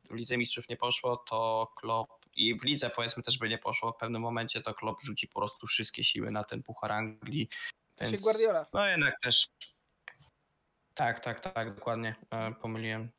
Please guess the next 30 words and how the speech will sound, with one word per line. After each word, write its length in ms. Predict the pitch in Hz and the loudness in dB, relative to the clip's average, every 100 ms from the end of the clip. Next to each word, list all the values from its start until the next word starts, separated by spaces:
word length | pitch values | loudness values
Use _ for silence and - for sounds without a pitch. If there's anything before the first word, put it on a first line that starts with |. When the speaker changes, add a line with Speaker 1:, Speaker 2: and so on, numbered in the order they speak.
| - | -12
Speaker 1:
się. 300 | - 110 127 - - | -8 -6 -8 -12 -8
No, 100 | 147 | 0
a 260 | 175 160 139 | 4 4 0
godzina 380 | 120 123 123 117 | -2 0 2 2
późna, 420 | 113 113 110 113 | 0 -2 -2 -4
wiadomo, 360 | 113 113 113 113 | -6 -4 -4 -6
człowiek 260 | - 113 - | -6 -8 -6
zmęczony. 480 | 113 110 113 110 117 | -8 -4 -2 -2 6
Speaker 2:
No, 200 | 294 220 | 6 6
dwóch 100 | 180 | 2
Speaker 1:
Więc 120 | - | 4
tak, 100 | 226 | 6
Speaker 2:
najlepszych 220 | - 190 | 6 4
Speaker 1:
mamy 120 | 147 | 0
Speaker 2:
trenerów 340 | 127 202 208 185 | 4 6 6 6
Speaker 1:
Manchester 280 | 196 185 - | 2 0 -2
Speaker 2:
na 60 | 190 | -6
świecie 180 | - | -6
można 300 | 180 180 180 | -6 -6 -6
pomylić 420 | 175 175 170 165 160 | -10 -10 -8 -10 -12
czasami. 420 | 151 - 160 160 _ _ _ _ _ _ _ _ _ _ _ _ _ - | -20 -18 -16 -18 _ _ _ _ _ _ _ _ _ _ _ _ _ -12
Speaker 1:
Mm, 360 | - - - - | -8 -6 -8 -8
tak, 220 | 135 120 | -8 -8
tak. 300 | - 120 - - - - - - | -4 -6 -6 -12 -10 -10 -10 -6
Więc 220 | 135 - | 0 0
tutaj 640 | 156 147 127 127 113 110 - _ - | 0 -2 0 2 0 -4 -8 _ -10
Manchester 480 | - 117 - - - | -4 -2 -2 -4 -4
City 380 | - 104 104 120 - - | -4 -4 -8 -8 -12 -8
z 100 | - | -6
Pucharem 640 | - - 113 104 - - | -6 -4 -2 -2 -6 -10